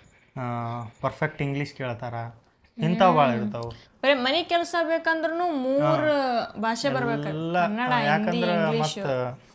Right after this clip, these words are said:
Speaker 1: ಅವರು ಮ-, ಕನ್ನಡನೇ ಅವ್ರು ಬರಲ್ಲ, ಅವ್ರು ಇಂಗ್ಲೀಷ್,
Speaker 2: ಹಾ.
Speaker 1: ಇಂಗ್ಲೀಷ್ ಮಿಕ್ಸ್ ಮಾಡಿ ಮಾಡಿ ಮಾತಾಡ್ತಿರ್ತಾರೆ.
Speaker 2: ಹ್ಮ್.
Speaker 1: ಆ, ಮನೆ ಕೆಲ್ಸಕ್ಕೆ ಹೋಗೋಕ್ಕೂ ಸ್ವಲ್ಪ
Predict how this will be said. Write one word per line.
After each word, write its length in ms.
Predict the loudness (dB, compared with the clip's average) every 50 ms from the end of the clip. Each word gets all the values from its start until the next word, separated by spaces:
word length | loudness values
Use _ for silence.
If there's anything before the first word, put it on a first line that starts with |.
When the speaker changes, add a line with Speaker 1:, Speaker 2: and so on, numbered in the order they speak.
| _ _ _ _ _ _ _ -20 -18 _ -2
Speaker 1:
ಅವರು 380 | 0 2 2 2 2 0 0 -2
ಮ-, 480 | -2 -2 -2 -2 -2 -4 -4 -6 -8 -8 -4
ಕನ್ನಡನೇ 640 | -2 0 0 2 2 2 2 2 2 2 2 2
ಅವ್ರು 240 | 2 0 0 0 0
ಬರಲ್ಲ, 220 | 0 0 0 0 -2
ಅವ್ರು 160 | -2 -2 -2
ಇಂಗ್ಲೀಷ್, 300 | 0 0 0 0 0 0
Speaker 2:
ಹಾ. 80 | -2
Speaker 1:
ಇಂಗ್ಲೀಷ್ 280 | -2 -2 -2 -2 -2 -4
ಮಿಕ್ಸ್ 200 | -6 -6 -4 -2
ಮಾಡಿ 160 | -2 -2 0
ಮಾಡಿ 180 | 0 -2 -2 -2
ಮಾತಾಡ್ತಿರ್ತಾರೆ. 640 | -2 -2 -2 -4 -6 -6 -6 -8 -8 -6 -6 -6 -4
Speaker 2:
ಹ್ಮ್. 440 | -6 -6 -8 -10 -10 -10 -10 -12 -14 -16 _ _ _ -14
Speaker 1:
ಆ, 200 | -12 -10 -10 -10
ಮನೆ 300 | -10 -8 -6 -6 -6 -6
ಕೆಲ್ಸಕ್ಕೆ 480 | -4 -6 -6 -6 -6 -6 -8 -8 -6 -6
ಹೋಗೋಕ್ಕೂ 500 | -4 -2 0 0 0 -2 -4 -6 -6 -4
ಸ್ವಲ್ಪ 380 | -4 -4 -4 -4 -6 -8 -8